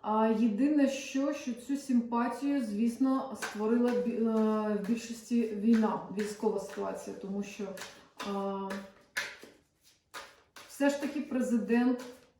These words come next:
президент був потрібен, і президент, ну, м, не втік. Але наскільки зараз, коли вже ситуація не втік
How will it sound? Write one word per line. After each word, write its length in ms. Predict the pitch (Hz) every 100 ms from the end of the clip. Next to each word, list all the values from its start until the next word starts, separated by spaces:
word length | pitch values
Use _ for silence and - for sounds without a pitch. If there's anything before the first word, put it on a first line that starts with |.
| - - - _ _
президент 500 | 247 233 226 247 214
був 180 | 233 -
потрібен, 420 | 254 254 208 190 170 - - -
і 80 | 220
президент, 600 | 214 214 202 247 262 - - - -
ну, 320 | 247 233 - 202
м, 260 | 208 208 208 208
не 100 | 262
втік. 400 | 285 - 247 - - - _ - - _ _ - - _ - _ _
Але 360 | - 240 240 - - - - _ - - - _ - - _ - - 233
наскільки 680 | 240 247 - 311 294 339 349 339 - - _ - - - - _ _ _ _ - _
зараз, 520 | 196 233 233 226 254 - - - _ - - - _ _ _ _ _ - - _
коли 200 | 240 262
вже 140 | 277
ситуація 560 | 277 262 262 254 - 247
не 140 | 247
втік 320 | 240 - 240